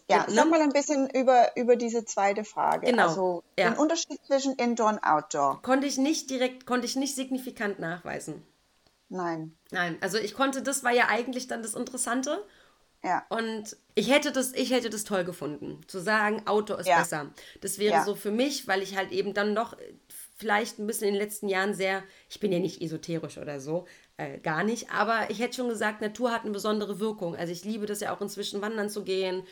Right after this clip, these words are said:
Speaker 2: Ich mag Radfahren in der Natur, ich mag spazieren gehen, ich gehe Enten fotografieren und Schwäne. Also,
Speaker 1: Mhm.
Speaker 2: <laughs> weißt du?
Speaker 1: Ja.
Speaker 2: Deswegen hätte ich es cool gefunden, wenn die Natur besser gewesen wäre.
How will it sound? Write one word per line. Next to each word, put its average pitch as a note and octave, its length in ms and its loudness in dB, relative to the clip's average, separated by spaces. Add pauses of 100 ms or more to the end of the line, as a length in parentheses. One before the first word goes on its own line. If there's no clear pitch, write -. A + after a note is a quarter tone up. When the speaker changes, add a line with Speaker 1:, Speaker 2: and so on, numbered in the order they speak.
(220)
Speaker 2:
Ich - 220 -12
mag F#3 360 -2 (140)
Radfahren G#3+ 360 -2
in G3 100 -2
der G3 100 -2
Natur, F#3 400 -6
ich F3+ 120 -10
mag G3 200 -4
spazieren A3+ 720 -4
gehen, F#3 180 -2
ich - 200 -6
gehe F#3 240 -2
Enten E3+ 400 -2
fotografieren D#3+ 760 -6
und E3 120 -6
Schwäne. F#3 560 0 (360)
Also, G3+ 240 -2
Speaker 1:
Mhm. G#3+ 480 0
Speaker 2:
<laughs> - 0 -
weißt C4 260 -2
du? C4 100 4
Speaker 1:
Ja. G#3 160 6 (720)
Speaker 2:
Deswegen A3+ 260 2
hätte A#3 140 0
ich A3 80 -2
es G#3 140 -2 (100)
cool D#4 120 6
gefunden, C#4+ 320 2
wenn A#3+ 80 0
die A3 80 0
Natur A3 320 -2
besser G#3 260 0
gewesen F3+ 440 -2
wäre. G3+ 400 0